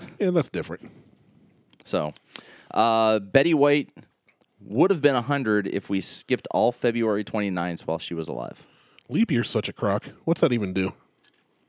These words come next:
Speaker 2: I don't know.
Speaker 1: <laughs> I mean, it's kinda like time change. What's it even do?
Speaker 2: I don't even, I, I, I could care less about the twenty-ninth of February
Speaker 1: Yeah.
Speaker 2: every year.
Speaker 1: Dumb.
Speaker 2: Every year.
Speaker 1: But they're right. I mean, she would have been.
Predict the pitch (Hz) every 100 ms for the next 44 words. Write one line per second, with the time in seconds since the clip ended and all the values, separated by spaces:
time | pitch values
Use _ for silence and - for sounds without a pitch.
0 | _ _ _ - _ _ _ _ _ _
1 | - - 92 87 80 78 - _ _ -
2 | - - - - 175 - 165 - 208 -
3 | - - - 170 180 170 143 - 131 120
4 | 113 95 107 196 139 101 95 87 87 90
5 | 143 147 120 117 - 135 120 113 - -
6 | 104 - 95 - 107 87 92 - 78 76
7 | - 80 87 80 76 76 - - 73 -
8 | - 104 87 - 80 73 71 - _ _
9 | _ _ _ _ 85 80 92 - _ 90
10 | 85 82 50 - - - - - 214 -
11 | 131 117 117 104 104 101 - 101 101 80
12 | 87